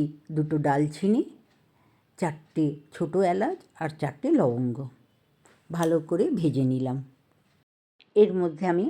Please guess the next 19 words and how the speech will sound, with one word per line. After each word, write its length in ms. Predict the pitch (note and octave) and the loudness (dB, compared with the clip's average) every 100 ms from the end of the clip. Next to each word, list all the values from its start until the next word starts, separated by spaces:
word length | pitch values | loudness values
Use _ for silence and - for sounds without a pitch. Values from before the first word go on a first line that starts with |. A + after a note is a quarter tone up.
| F#4 | 2
আলুগুলো 460 | F3+ E3+ D#3+ F3+ F4+ | 2 2 0 0 0
দিয়ে 240 | A#3 E3 | 2 2
দিলাম। 280 | C3+ C#3+ C#3 D3 | 2 0 -2 -2
আলুগুলো 380 | F#3 G3+ G3+ G#3+ | -2 0 0 -2
শুধু 280 | - E3+ G3 | -2 -6 -4
সামান্য 360 | G#3 E3 E3 F3 | -2 0 2 0
একটু 200 | F3 G3 | -2 -2
নুন 240 | F3+ F3 F3 | 2 2 0
হলুদ 280 | E3 E3+ D#3+ | 0 -2 0
মাখিয়ে 400 | E3 D#3 - E3 | -2 0 -2 0
নিয়েছি, 400 | D#3 D#3+ D#3+ C#4 F#4 | 2 0 -2 -6 -6
সেদ্ধ 300 | - F#3+ C#3+ D3 | 0 0 0 -2
করিনি। 440 | D3 B2 B2 C3 C3 - _ _ _ _ _ _ _ _ - | -2 -4 -4 -4 -8 -16 _ _ _ _ _ _ _ _ -6
আলুগুলো, 460 | E3 E3+ E3+ F#3 G3 - - _ _ _ _ _ - | -2 -2 0 2 2 0 -10 _ _ _ _ _ -8
পুরো 180 | G3+ G#3 | -4 0
আলুটাই 420 | G3+ E3 D#3 F3+ E3+ | 0 2 0 0 0
আমি 120 | F#3 D4 | 0 -2
কুকারের 380 | G3+ E3 C#3+ D3+ | -4 -4 0 0
মধ্যে 220 | D3 | 0